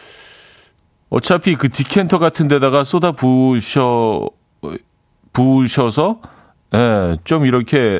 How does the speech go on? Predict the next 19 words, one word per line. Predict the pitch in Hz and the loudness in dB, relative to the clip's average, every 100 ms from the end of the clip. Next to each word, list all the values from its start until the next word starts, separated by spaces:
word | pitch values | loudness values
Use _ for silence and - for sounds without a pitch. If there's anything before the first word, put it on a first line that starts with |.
| - | -4
애-, | 87 - | -8 -2
애를 | 101 113 123 | -2 0 0
좀 | 110 113 104 - _ - - 85 85 | 0 -2 -4 -10 _ -20 -12 -10 -8
그 | - 95 95 92 87 87 85 87 - _ | -6 -4 -4 -4 -6 -6 -8 -10 -14 _
공기를 | - 123 117 127 | -2 0 0 0
만나게 | 92 98 123 117 120 | 0 2 0 0 0
하는 | 120 98 | 0 0
게 | 107 | -2
더 | - 107 104 85 - - - _ _ _ - | 0 -2 -2 -6 -14 -20 -20 _ _ _ -4
먹을만 | 92 101 104 101 | -2 0 0 0
하니까. | 110 127 110 - 90 98 87 64 - _ - - - - - - _ _ _ | 0 -2 -2 -2 -2 -2 -4 -8 -14 _ -20 -20 -20 -20 -20 -20 _ _ _
그래서 | 101 104 135 160 - - - _ | -4 -2 0 -4 -6 -20 -20 _
뭐 | 107 113 | 0 2
이런 | 117 139 104 - _ _ _ - | 2 0 -2 -10 _ _ _ -12
그 | 113 117 110 113 113 - | -6 -4 -2 -4 -6 -6
채 | - 233 | -2 0
같은 | 220 208 | 0 0
거를 | 180 190 | 0 0
걸러내세요. | - 107 160 160 120 113 120 143 | -2 0 0 2 0 0 -2 -4